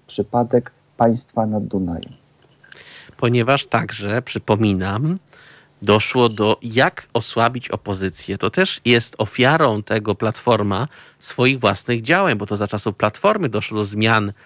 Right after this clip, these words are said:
Speaker 2: zasad finansowania partii, jeśli dobrze pamiętam, przez co dużym plus był dla partii, które wchodziły z większą ilością posłów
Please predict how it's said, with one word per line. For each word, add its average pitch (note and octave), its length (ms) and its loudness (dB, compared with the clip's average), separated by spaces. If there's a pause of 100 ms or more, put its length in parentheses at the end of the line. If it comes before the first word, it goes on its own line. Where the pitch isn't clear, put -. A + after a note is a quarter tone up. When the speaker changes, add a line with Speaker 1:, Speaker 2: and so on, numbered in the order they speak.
(160)
Speaker 2:
zasad G#2+ 460 0
finansowania G2+ 680 -2
partii, F#2 400 -2
jeśli F#2 120 -10
dobrze F#2+ 220 -6
pamiętam, F#2 720 -6 (440)
przez - 320 0
co G#2 280 0 (260)
dużym B2 520 2
plus A2+ 560 0
był G#2 240 0
dla G2+ 140 0
partii, G#2 360 0
które G2+ 180 -2
wchodziły G#2+ 540 0
z F#2+ 40 -6
większą A2+ 400 -2
ilością G2+ 520 -2
posłów G2+ 600 -4